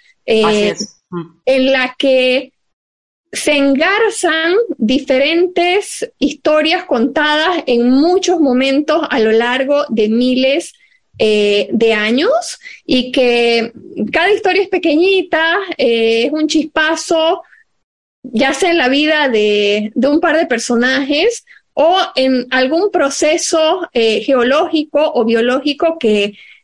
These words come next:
Speaker 1: que se narra, pero que al, al ponerse juntos todos estos fragmentos, por lo menos mi intención era dar una idea de la inmensidad del tiempo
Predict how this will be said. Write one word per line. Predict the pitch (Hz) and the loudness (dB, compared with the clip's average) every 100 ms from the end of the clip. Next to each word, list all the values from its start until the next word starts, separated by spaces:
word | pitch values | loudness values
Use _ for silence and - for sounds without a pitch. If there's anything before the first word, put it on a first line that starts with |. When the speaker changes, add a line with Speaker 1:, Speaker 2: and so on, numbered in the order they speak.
| _ | _
Speaker 1:
que | 226 | 0
se | 226 294 | 2 2
narra, | 381 440 349 240 | 4 2 2 0
pero | - 226 226 214 - | 0 2 2 0 -2
que | - | -2
al, | 247 254 - | 0 -2 -2
al | 262 240 | -2 0
ponerse | 277 277 370 453 415 359 | 2 2 2 0 0 0
juntos | 403 440 381 285 277 302 | 0 2 2 2 0 0
todos | - 320 339 | -2 0 0
estos | 320 339 | 0 -2
fragmentos, | 311 311 320 330 339 440 - - - _ _ _ - - - | 0 2 2 2 2 -2 -4 -16 -20 _ _ _ -20 -20 -4
por | 262 | 0
lo | 262 | 2
menos | 285 381 415 | 2 2 2
mi | 277 262 | 2 2
intención | 339 330 262 262 - 349 359 349 | 2 2 0 0 0 0 0 0
era | 294 320 | 0 0
dar | 302 330 | 0 0
una | 349 370 | 0 0
idea | 277 262 349 349 311 427 - _ _ | 0 0 0 0 0 -4 -8 _ _
de | 226 254 262 | 0 2 2
la | 254 240 240 233 - _ | 0 0 -2 -4 -6 _
inmensidad | - 285 285 285 285 339 269 294 392 480 | -2 0 2 2 0 0 0 2 2 2
del | 381 | 0
tiempo | 359 339 339 330 339 330 415 | 0 0 0 0 0 0 -2